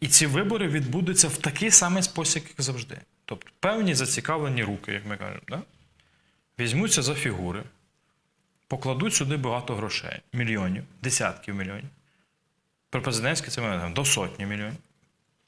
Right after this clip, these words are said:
Щоб порухати ними, привести до влади. І якщо ці люди, приведені до влади, будуть монетизувати владу з метою віддати інвестоване в вибори,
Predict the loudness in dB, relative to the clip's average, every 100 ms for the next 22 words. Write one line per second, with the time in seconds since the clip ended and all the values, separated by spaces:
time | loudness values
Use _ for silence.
0 | _ -20 -20 _ -4 -2 0 0 2 0
1 | 0 0 0 0 -2 -2 -2 -2 -4 -2
2 | -4 -6 -8 -16 _ -2 0 2 2 4
3 | 4 6 4 2 0 -6 -14 -4 0 2
4 | 2 2 2 0 -2 -2 -4 -4 -2 -2
5 | -4 -14 2 4 6 4 2 2 2 2
6 | 2 0 0 0 0 0 0 2 2 2
7 | 2 2 2 2 2 2 0 -2 -2 -2
8 | -2 -2 -2 -2 -2 -2 -2 -2 -4